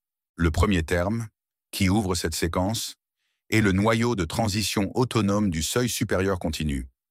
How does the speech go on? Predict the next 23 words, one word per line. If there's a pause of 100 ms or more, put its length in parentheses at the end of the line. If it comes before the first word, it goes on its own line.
(480)
Ce
noyau
montre (540)
qu'un
seuil (480)
déjà
ouvert (600)
peut
devenir (600)
axe (360)
sans
perdre (480)
sa
cohérence. (800)
La
continuité (580)
ne
recommence
pas
ici. (500)
Elle
prend
simplement